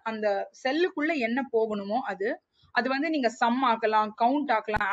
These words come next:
average காமிக்கலாம், எப்படி வேணா காமிக்கலாம். அந்த வேல்யூவை நீங்க சேஞ்ச் பண்ணிக்கலாம்.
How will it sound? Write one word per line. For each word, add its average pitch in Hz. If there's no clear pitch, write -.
average 285
காமிக்கலாம், 208
எப்படி 220
வேணா 262
காமிக்கலாம். 208
அந்த 185
வேல்யூவை 277
நீங்க 247
சேஞ்ச் 233
பண்ணிக்கலாம். 190